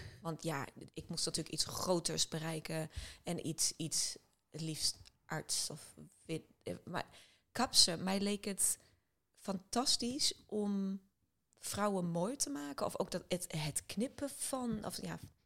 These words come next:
Speaker 2: ja, dus het
Speaker 1: Ja.
Speaker 2: vrouwenthema zat er
Speaker 1: Ik
Speaker 2: enigszins
Speaker 1: zie,
Speaker 2: al in, ja.
Speaker 1: ik zie een overeenkomst.
Speaker 2: Ja, <laughs> kapster.
Speaker 1: Wat is je favoriete quote?
Speaker 2: Ehm,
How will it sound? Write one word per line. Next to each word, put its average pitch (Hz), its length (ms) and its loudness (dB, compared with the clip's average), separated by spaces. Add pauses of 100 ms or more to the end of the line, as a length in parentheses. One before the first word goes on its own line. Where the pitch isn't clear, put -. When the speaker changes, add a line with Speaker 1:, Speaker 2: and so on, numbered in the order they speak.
(120)
Speaker 2:
ja, 208 220 0
dus 185 160 8
het 403 120 6
Speaker 1:
Ja. 370 80 10
Speaker 2:
vrouwenthema 285 640 12
zat 269 220 12
er - 100 10
Speaker 1:
Ik - 60 -2 (120)
Speaker 2:
enigszins 262 380 12
Speaker 1:
zie, 294 100 12
Speaker 2:
al 320 80 12
in, 359 260 6
ja. 247 140 8
Speaker 1:
ik - 60 10
zie 330 500 8
een 262 120 10
overeenkomst. 147 760 6
Speaker 2:
Ja, 202 120 10 (360)
<laughs> - 280 0
kapster. 269 480 2 (120)
Speaker 1:
Wat 190 360 10
is - 140 6
je 240 80 4
favoriete 208 500 8
quote? - 560 8 (2000)
Speaker 2:
Ehm, 170 1000 -6